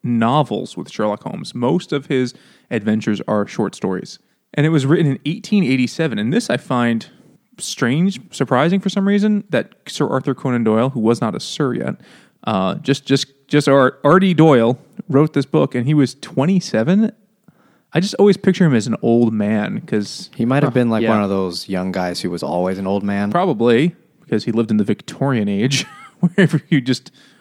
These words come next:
Speaker 1: were an old person or a rapscallion. <laughs> But he, uh, I mean, he lived for a long-ass fucking time. Didn't he die in, like,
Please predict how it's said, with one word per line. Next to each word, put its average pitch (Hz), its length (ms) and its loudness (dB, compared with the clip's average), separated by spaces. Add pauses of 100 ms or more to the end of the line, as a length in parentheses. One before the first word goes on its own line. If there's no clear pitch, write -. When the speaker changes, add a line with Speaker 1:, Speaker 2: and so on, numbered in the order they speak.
(300)
Speaker 1:
were 110 180 0
an 107 80 0
old 120 300 2
person 120 320 0
or 107 160 2
a 104 60 2
rapscallion. 113 880 -4
<laughs> - 60 -20 (340)
But 110 200 -4
he, 113 480 -6
uh, 107 280 -6 (960)
I 127 40 -6
mean, 117 120 -4
he 143 100 2
lived 147 240 2
for 143 140 0
a 120 80 0
long-ass 123 540 0
fucking 131 340 -4
time. 135 180 -4
Didn't 117 140 0
he 185 60 4
die 127 240 -2
in, 147 100 0
like, 104 140 -2